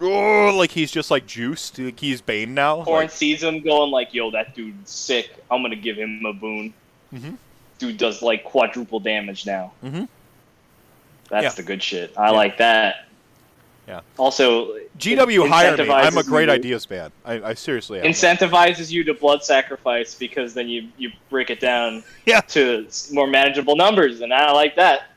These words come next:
Speaker 1: Yeah. Yeah.
Speaker 2: Oh yeah,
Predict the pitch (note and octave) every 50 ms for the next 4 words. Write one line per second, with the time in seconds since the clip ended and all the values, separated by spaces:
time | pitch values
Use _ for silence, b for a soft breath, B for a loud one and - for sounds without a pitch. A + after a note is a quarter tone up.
0 | _ _ _ F3 G#3 A3 G3 D3 - - _ _ _ _ _ _ _ _ _ _
1 | - D3 D#3+ - - _ _ _ _ _ _ _ _ _ _ _ _ - - G2+
2 | G2 F#2+ F#2+ F#2 F2+ F2